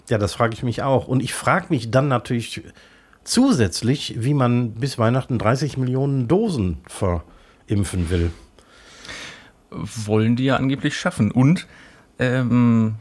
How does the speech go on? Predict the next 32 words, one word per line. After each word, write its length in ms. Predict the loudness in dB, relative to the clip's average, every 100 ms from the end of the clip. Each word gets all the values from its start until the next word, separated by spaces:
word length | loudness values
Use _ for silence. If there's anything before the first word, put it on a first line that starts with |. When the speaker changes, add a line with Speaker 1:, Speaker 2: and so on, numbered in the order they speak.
| -10
Speaker 2:
letz-, 380 | -6 -2 -2 -2
in 100 | -2
den 60 | 0
letzten 280 | 0 -2 -2
Tagen 200 | 0 2
kam 220 | 2 2
auf, 360 | 2 0 -2
oder 220 | 2 4 4
hat 160 | 0
das 240 | -6 -6 -2
N-, 200 | 2 2
Land 340 | 2 0 2
N 100 | 0
R 140 | 0
W 180 | 0 0
möchte, 560 | 2 0 0 0 2 2
ähm, 420 | 0 0 0 -2 -6 _ -4
die 60 |
Boosterimpfung 500 | -2 -2 -2 -2 0
ja 80 | 0
nach 160 | 0 -2
vier 240 | 0 0
Wochen 280 | 0 0 -2
schon 360 | -2 -2 -2 -4 _ _ _ _
genehmigen. 460 | 0 2 4 2 0
Speaker 1:
Mhm. 100 | -4 _ _ -20 -20 -20 _ _
Speaker 2:
Alle 320 | -2 2 2
Virologen 460 | 2 2 2 2 4
und 180 | 2 2
Immunolo-, 580 | 2 2 2 2 -2 0
Immi-, 420 | 2 4 2 0
Immunologen, 1300 | -2 -2 2 4 4 4 4 4 4 4 2 0 -2